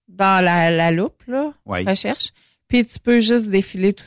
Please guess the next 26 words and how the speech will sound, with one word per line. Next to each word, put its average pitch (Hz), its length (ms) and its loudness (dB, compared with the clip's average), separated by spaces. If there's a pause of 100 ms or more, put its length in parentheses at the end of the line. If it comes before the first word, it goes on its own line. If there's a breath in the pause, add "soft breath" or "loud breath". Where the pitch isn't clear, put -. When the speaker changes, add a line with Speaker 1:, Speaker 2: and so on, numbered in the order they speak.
Speaker 1:
ça. 208 140 -4
Tu 208 160 -12
vas 190 120 0
trouver, 190 680 0
euh, 165 220 0
ceux-là 196 520 0
à 190 120 0
saveur. 160 420 -4 (480 loud breath)
Mais 302 280 4
ce - 140 -12
que 240 120 2
je 202 100 2
voulais 196 240 2
te 175 60 -6
dire, 208 340 0
ce - 100 -14
que 214 120 0
je 196 120 -2
veux 226 200 2
dire 226 420 0
aussi, 208 300 -4
c'est - 180 -8
qu'il 214 180 -4
existe 196 680 -4
des 214 180 2
lubrifiants 214 760 0